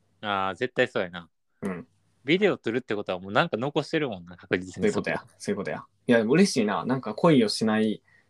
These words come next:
Speaker 2: まあ嬉しいって言ったらいいけど、なんかまあ恋をしないとか、
Speaker 1: うん。
Speaker 2: もういなくなる存在だからみたいなのを考えてたけど、でもまあそれってき-、うん、まあなんか、僕らもね、七十年、八十年したら、まあ、
Speaker 1: うん。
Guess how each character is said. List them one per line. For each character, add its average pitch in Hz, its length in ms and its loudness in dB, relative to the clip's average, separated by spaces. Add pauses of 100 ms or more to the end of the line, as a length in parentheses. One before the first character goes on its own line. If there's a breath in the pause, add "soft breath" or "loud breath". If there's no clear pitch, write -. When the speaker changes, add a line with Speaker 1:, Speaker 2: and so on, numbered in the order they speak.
(140)
Speaker 2:
ま 98 100 -4
あ 98 60 0
嬉 165 160 2
し - 60 -4
い - 40 2
っ - 20 -2
て - 20 -6
言 - 40 -10
っ - 40 -10
た 98 60 -4
ら 95 60 -2
い - 40 -4
い - 20 -14
け 98 40 -10
ど、 98 60 -8
な 101 60 -6
ん 92 40 -12
か 95 100 -12
ま 98 100 -6
あ - 20 -10
恋 127 260 4
を 110 40 2
し - 160 -4
な 113 100 -2
い 113 80 -4
と 117 120 -12
か、 107 300 -8 (600 soft breath)
Speaker 1:
う 101 40 -2
ん。 95 120 0
Speaker 2:
も 117 120 8
う 110 60 4
い 120 60 4
な 123 120 6
く 135 100 2
な 135 120 6
る 113 80 0
存 120 240 -2
在 120 160 2
だ 131 100 0
か - 80 -4
ら 98 100 0
み 101 100 -8
た - 100 -8
い 95 40 -8
な 95 80 -8
の 98 220 -6
を - 140 -10
考 117 280 -4
え 120 60 -6
て - 80 -16
た - 100 -10
け 202 100 -12
ど、 101 280 -8 (1200)
で 107 60 0
も 101 140 -4
ま 190 120 -2
あ - 40 -8
そ - 160 -2
れ 247 80 8
っ 247 40 4
て 226 160 -10
き-、 - 200 -12 (840)
う 113 80 -12
ん、 101 260 -8
ま 110 100 -4
あ 107 60 -4
な 104 80 -8
ん 104 60 -10
か、 - 180 -12 (1200)
僕 127 200 6
ら 135 100 4
も 98 140 -6
ね、 104 180 -6 (400)
七 131 260 6
十 131 180 0
年、 104 100 -2
八 110 260 -6
十 110 200 2
年 98 220 -4
し - 80 -8
た 101 80 -8
ら、 87 200 -6 (400)
ま 104 180 4
あ、 - 20 4
Speaker 1:
う 95 40 2
ん。 95 80 -4